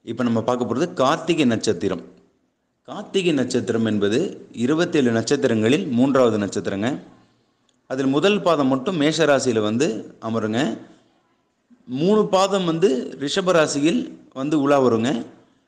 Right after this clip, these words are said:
இந்த நட்சத்திர அதிபதி சூரிய பகவான். இயற்கையில் சிவன் அருள் பெற்ற நட்சத்திரம்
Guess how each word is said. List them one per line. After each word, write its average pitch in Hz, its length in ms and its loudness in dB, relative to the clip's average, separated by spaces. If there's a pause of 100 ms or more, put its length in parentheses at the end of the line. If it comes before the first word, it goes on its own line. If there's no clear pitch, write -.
(160)
இந்த 160 160 -4
நட்சத்திர 185 480 0
அதிபதி 147 400 2 (320)
சூரிய 165 460 2
பகவான். 110 420 2 (1080)
இயற்கையில் 170 840 0
சிவன் 190 360 0
அருள் 160 220 2
பெற்ற 127 340 0
நட்சத்திரம் 123 560 0